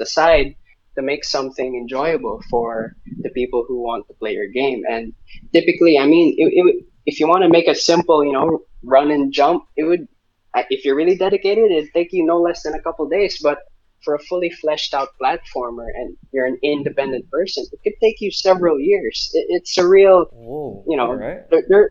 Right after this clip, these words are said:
Speaker 1: there's definitely a lot of passion to it for a complete product that's polished and, you know, it's, it, it's up to your standard and it's up to the standards of the, the current market. It really
Speaker 2: Mm.
Speaker 1: takes a while.
Speaker 2: Oh, oh,
Speaker 1: But
Speaker 2: yeah, yeah.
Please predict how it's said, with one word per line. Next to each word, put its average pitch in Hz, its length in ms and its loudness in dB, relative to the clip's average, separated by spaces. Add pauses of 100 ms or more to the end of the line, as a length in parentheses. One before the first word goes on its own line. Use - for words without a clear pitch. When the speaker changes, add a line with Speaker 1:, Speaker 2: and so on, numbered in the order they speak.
(140)
Speaker 1:
there's 220 260 6
definitely 180 400 2
a 160 60 2
lot 156 180 0
of - 60 -18 (140)
passion 139 460 -4
to 110 80 -10
it 123 180 -6 (440)
for 147 320 0
a - 40 -12 (100)
complete 151 460 -6
product 135 380 0 (260)
that's - 320 -4
polished 151 680 0
and, 117 240 -12 (420)
you 135 120 -4
know, 123 140 -2
it's, 127 240 -8
it, 120 200 -6
it's - 240 -6
up 110 140 -6
to - 60 -6
your 151 220 2
standard 156 640 0
and 117 140 -2
it's 123 180 -8
up 117 140 -2
to 139 100 -12
the 127 100 -6
standards 131 520 -4
of 131 160 -4
the, 127 280 4 (440)
the 135 60 -6
current 147 260 0
market. 175 340 -2 (720)
It - 100 -10 (120)
really 185 240 6
Speaker 2:
Mm. 131 40 -12
Speaker 1:
takes 135 220 2
a 120 60 -2
while. 95 140 -2 (1000)
Speaker 2:
Oh, 175 360 -6
oh, 175 160 -4
Speaker 1:
But 160 140 6
Speaker 2:
yeah, 185 180 -2
yeah. 143 400 -12